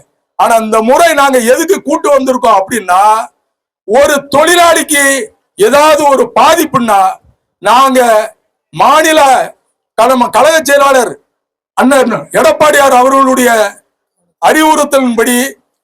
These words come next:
மாநில அண்ணா தொழிற்சங்க செயலாளர் கமலக்கண்ணன் அறிவுறுத்தலின்படியும், எங்களுடைய தொழிற்சங்க பாதுகாவலர் அண்ணன் கணேசராஜா அவர்களுடைய தலைமையில்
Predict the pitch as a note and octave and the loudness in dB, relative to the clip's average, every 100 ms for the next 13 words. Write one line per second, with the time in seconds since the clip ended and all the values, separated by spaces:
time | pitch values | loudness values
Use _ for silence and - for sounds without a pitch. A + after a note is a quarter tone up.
0 | _ D#3 G#3 C#4+ D4+ C#4+ D4+ D#4 D4 - | _ -2 0 2 0 0 2 0 -2 -14
1 | _ - G#3 C#4+ D#4+ - C#4 C#4+ C#4+ C#4+ | _ -6 -2 2 2 0 -2 -2 -2 -2
2 | - C4 C4+ C4+ B3 G#3+ B3+ D#4 D#4 C#4+ | 0 0 2 0 -2 -2 0 0 0 -2
3 | C4+ B3 A#3+ C4 B3+ B3 B3 A3 G#3+ A3 | 0 -2 -2 -2 -4 -4 -4 -2 -4 -2
4 | A3+ A3+ _ _ _ G3+ C4+ C#4+ C4+ B3+ | -2 -4 _ _ _ -2 0 0 2 2
5 | B3+ B3+ A#3+ A3+ A3+ C4 - D4 C#4 C4+ | 0 0 0 -2 -2 -4 -2 -2 -2 0
6 | A#3+ C#4 C4 B3+ B3 A#3 G#3 _ _ - | 0 0 0 0 0 -2 -6 _ _ -4
7 | A#3+ C4 B3 A#3 C#4 E4 D#4+ D#4 C#4+ C4+ | -2 -2 -2 -2 -2 -2 0 0 2 0
8 | B3+ B3+ B3 B3 A3+ G#3+ G3 _ _ - | 0 0 -2 -2 -2 -2 -4 _ _ 0
9 | B3 E4 F4+ E4 F#4 E3+ | 2 2 0 0 0 -4